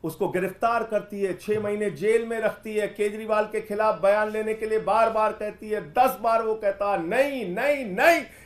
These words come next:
केजरीवाल से कोई मतलब और रिश्ता नहीं।" दस बयान के बाद जब टूट गया और इसने केजरीवाल के खिलाफ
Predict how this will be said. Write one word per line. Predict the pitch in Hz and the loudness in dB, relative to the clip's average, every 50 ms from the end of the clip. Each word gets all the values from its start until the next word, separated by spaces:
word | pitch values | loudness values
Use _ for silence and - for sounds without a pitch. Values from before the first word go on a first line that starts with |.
| - - | 2 8
केजरीवाल | 254 285 294 294 320 339 311 320 330 320 320 | 10 10 10 10 6 6 8 10 10 10 8
से | 330 330 | 6 2
कोई | 320 - - 339 415 392 403 381 381 349 | 2 4 8 12 12 12 12 12 10 8
मतलब | 349 - 320 311 294 | 8 8 6 6 6
और | 277 269 233 | 6 4 4
रिश्ता | 233 233 - - 208 190 | 2 -4 -2 -2 -2 0
नहीं।" | 175 165 151 135 113 - _ _ _ _ _ _ _ _ _ _ _ _ _ _ _ _ _ _ _ _ _ _ _ _ _ _ _ _ _ _ _ _ _ _ _ _ _ _ _ _ _ _ _ _ _ _ _ _ _ _ _ _ _ _ _ _ _ _ 95 90 | 0 -2 -6 -8 -10 -14 _ _ _ _ _ _ _ _ _ _ _ _ _ _ _ _ _ _ _ _ _ _ _ _ _ _ _ _ _ _ _ _ _ _ _ _ _ _ _ _ _ _ _ _ _ _ _ _ _ _ _ _ _ _ _ _ _ _ -12 -8
दस | 123 135 131 | -6 -6 -6
बयान | 107 110 123 123 123 127 127 120 | -6 -6 -6 -4 -4 -4 -6 -8
के | 127 120 | -12 -10
बाद | 107 110 113 113 110 104 | -8 -6 -6 -6 -6 -8
जब | 113 107 - - - | -12 -14 -14 -12 -8
टूट | 151 160 156 143 | -8 -8 -8 -8
गया | 117 123 117 110 98 82 - - _ _ - - - - - - - - _ _ _ _ _ _ _ _ _ _ _ _ _ _ _ _ _ _ _ _ _ _ _ _ _ _ _ _ - | -8 -6 -6 -6 -6 -10 -12 -18 _ _ -20 -20 -20 -20 -20 -20 -20 -20 _ _ _ _ _ _ _ _ _ _ _ _ _ _ _ _ _ _ _ _ _ _ _ _ _ _ _ _ -4
और | 123 139 139 139 | -2 -2 -2 -2
इसने | 135 131 - 135 143 143 147 143 120 101 90 - _ _ _ _ _ _ _ _ _ _ _ _ _ _ _ _ _ - | -6 -10 -10 -8 -6 -4 -4 -4 -6 -8 -10 -16 _ _ _ _ _ _ _ _ _ _ _ _ _ _ _ _ _ -10
केजरीवाल | 127 127 120 120 120 131 117 117 117 120 120 117 | -8 -8 -8 -8 -10 -8 -6 -4 -4 -4 -4 -6
के | - 127 117 | -8 -12 -12
खिलाफ | - - 110 104 104 104 101 92 - | -12 -12 -12 -10 -8 -8 -8 -10 -14